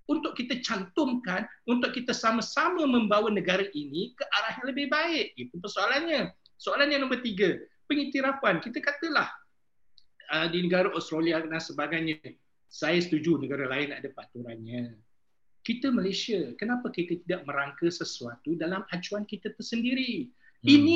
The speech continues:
Speaker 1: adalah ketikanya Perikatan Nasional membawa usul di dalam parlimen.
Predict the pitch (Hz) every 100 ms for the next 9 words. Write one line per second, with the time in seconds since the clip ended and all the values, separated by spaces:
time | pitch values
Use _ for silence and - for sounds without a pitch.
0 | 262 185 208 - - - 185 - 202 165
1 | 196 202 196 185 196 180 185 - 220 214
2 | 202 180 139 135 185 - 175 - 339 349
3 | 190 139 139 131 123 117 113 -